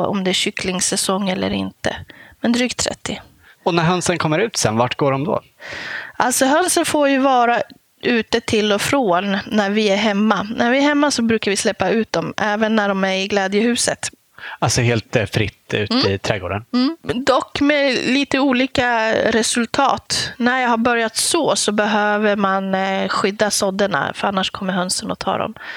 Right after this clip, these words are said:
Speaker 2: Mm.
Speaker 1: Och då är kompostgaller ett, eh, väldigt bra verktyg. Det brukar vara väldigt mycket kompostgaller hemma hos oss,
Speaker 2: Mm.
Speaker 1: utspritt.
Speaker 2: Det stänger hellre in
Speaker 1: Sådderna,
Speaker 2: odlingarna
Speaker 1: ja.
Speaker 2: än hönsen.
Speaker 1: Ja, det är faktiskt mycket trevligare att ha höns med sig.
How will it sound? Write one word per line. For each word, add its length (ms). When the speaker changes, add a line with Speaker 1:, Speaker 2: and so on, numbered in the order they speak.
Speaker 2:
Mm. 320
Speaker 1:
Och 200
då 60
är 160
kompostgaller 1300
ett, 400
eh, 260
väldigt 400
bra 160
verktyg. 640
Det 140
brukar 260
vara 360
väldigt 520
mycket 300
kompostgaller 720
hemma 180
hos 160
oss, 380
Speaker 2:
Mm. 140
Speaker 1:
utspritt. 540
Speaker 2:
Det 80
stänger 220
hellre 280
in 300
Speaker 1:
Sådderna, 200
Speaker 2:
odlingarna 480
Speaker 1:
ja. 240
Speaker 2:
än 100
hönsen. 600
Speaker 1:
Ja, 480
det 220
är 140
faktiskt 380
mycket 220
trevligare 500
att 80
ha 140
höns 320
med 200
sig. 400